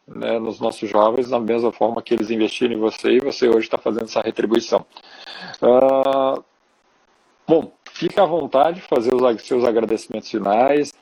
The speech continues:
né, seu perfil, se você quiser colocar, e ainda mais a, o seu técnico e demais delegação, que você fique à vontade.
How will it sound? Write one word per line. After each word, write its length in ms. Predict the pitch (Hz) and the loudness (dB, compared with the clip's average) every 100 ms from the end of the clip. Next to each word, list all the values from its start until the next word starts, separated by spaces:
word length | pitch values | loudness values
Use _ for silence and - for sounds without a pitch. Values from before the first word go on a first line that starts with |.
| _ _ _ - | _ _ _ -4
né, 300 | 120 135 123 | 2 4 4
seu 220 | - 131 | 2 -2
perfil, 640 | - 107 - 127 143 147 | 0 -4 -2 2 2 2
se 120 | 127 - | 0 -6
você 220 | - 110 | -6 -4
quiser 280 | 110 107 104 | -4 -2 -2
colocar, 840 | 113 98 - 117 135 147 147 139 123 | 0 -2 2 4 6 6 4 2 0
e 120 | 123 | -2
ainda 220 | 120 120 | 0 0
mais 360 | 113 120 123 117 | 0 0 0 0
a, 180 | 117 107 _ - | -4 -4 _ -20
o 80 | |
seu 240 | - 123 107 | -8 -4 -4
técnico 840 | - 139 - 127 117 - 117 113 107 | 0 0 0 -8 -8 -6 -6 -4 -2
e 400 | 104 104 104 101 | 0 0 0 0
demais 540 | 104 101 110 120 110 | 0 0 0 0 0
delegação, 560 | 107 110 104 101 - 113 | 0 2 2 0 0 -4
que 160 | 113 | -2
você 240 | 113 107 113 | -6 -4 -6
fique 180 | 120 123 | -2 0
à 60 | |
vontade. 420 | 113 117 113 101 | 0 2 2 0